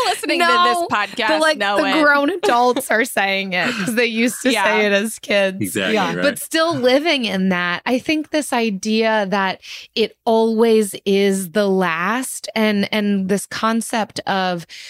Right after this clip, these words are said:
Speaker 2: "Oh, in one year from now, are you gonna look back and even miss that five hundred dollars?"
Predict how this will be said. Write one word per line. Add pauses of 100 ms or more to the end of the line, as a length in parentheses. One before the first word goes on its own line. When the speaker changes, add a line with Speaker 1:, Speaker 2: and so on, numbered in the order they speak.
(440)
Speaker 2:
"Oh,
in
one
year
from
now,
are
you
gonna
look
back
and
even
miss
that
five
hundred
dollars?"